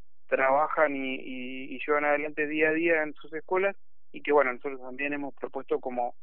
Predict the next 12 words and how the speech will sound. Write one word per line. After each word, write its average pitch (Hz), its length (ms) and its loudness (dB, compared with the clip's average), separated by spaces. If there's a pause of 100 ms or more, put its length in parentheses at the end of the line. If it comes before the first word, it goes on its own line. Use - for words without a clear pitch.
(140)
como 131 280 4
espacios 139 380 -2
de 123 120 0
reflexión, 175 680 4
de 143 120 2
talleres 151 520 -4
para, 127 320 2 (460)
para 127 280 8
encontrarnos 131 680 0
a, 123 180 0
a 127 160 -4
trabajar, - 520 0